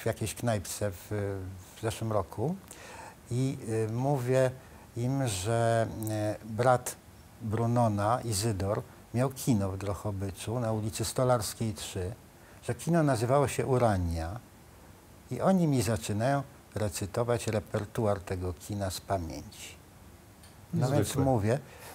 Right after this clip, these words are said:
Speaker 1: Izydor, zanim się zajął nawciarstwem i zrobił naprawdę majątek,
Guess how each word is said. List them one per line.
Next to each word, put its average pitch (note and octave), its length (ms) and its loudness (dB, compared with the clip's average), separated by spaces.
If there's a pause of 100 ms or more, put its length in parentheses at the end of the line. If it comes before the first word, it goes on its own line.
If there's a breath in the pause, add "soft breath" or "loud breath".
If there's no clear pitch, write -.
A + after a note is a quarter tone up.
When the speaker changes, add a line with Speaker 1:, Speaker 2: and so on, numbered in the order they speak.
Speaker 1:
Izydor, B2 440 4
zanim B2 300 2
się - 180 0
zajął C3 320 4
nawciarstwem A2 720 0
i G#2 40 -2
zrobił A2+ 360 0
naprawdę B2+ 460 0
majątek, G2+ 640 -2